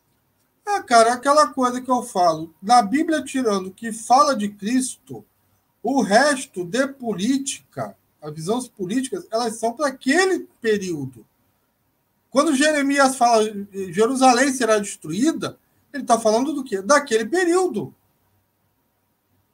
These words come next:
Ele não tá falando da, da, da, da, do, do período da destruição de, de Jerusalém agora, no ano dois mil, dois mil e dez, né?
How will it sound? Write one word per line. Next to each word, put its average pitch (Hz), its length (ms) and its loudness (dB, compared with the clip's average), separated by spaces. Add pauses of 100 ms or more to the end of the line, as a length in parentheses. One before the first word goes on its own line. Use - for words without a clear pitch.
(600)
Ele 277 120 2
não 320 80 -4
tá 339 140 8
falando 311 300 4
da, 285 120 4
da, 254 240 2
da, 220 180 4
da, 220 180 0
do, 208 220 -2
do 202 100 -8
período 226 340 0
da 226 100 0
destruição 214 840 -4 (360)
de, 196 140 -10
de 202 600 -12
Jerusalém 214 540 2
agora, 214 420 2
no 202 120 -2
ano 202 140 -2
dois 190 280 -4
mil, 175 420 -4 (400)
dois 185 160 -2
mil 214 120 -2
e 202 40 -6
dez, 170 640 -2 (1000)
né? 208 300 0